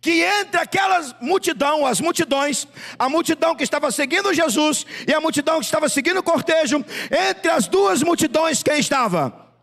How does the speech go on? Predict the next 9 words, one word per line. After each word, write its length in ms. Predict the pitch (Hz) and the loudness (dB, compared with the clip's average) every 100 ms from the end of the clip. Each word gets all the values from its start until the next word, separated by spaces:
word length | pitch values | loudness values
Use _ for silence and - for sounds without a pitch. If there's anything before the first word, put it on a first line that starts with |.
| - | -4
Jesus, 840 | 139 220 147 185 151 - - - - | 2 2 4 4 4 0 -4 -4 0
o 100 | 190 | 0
autor 420 | 180 180 240 208 | 0 2 2 2
da 120 | 202 | 0
vida. 540 | 139 156 143 127 92 87 _ _ _ _ _ _ _ _ _ _ _ _ _ _ - _ _ _ _ _ _ _ _ _ _ _ _ _ _ _ _ _ _ _ _ _ _ _ _ _ _ _ _ _ - | 2 0 2 0 -2 -10 _ _ _ _ _ _ _ _ _ _ _ _ _ _ -20 _ _ _ _ _ _ _ _ _ _ _ _ _ _ _ _ _ _ _ _ _ _ _ _ _ _ _ _ _ -6
Aqui 280 | 269 - | -2 2
está 240 | 330 - 269 | 2 2 0
o 80 | 226 | 0
segredo. 480 | 220 202 196 131 | 0 0 -2 -4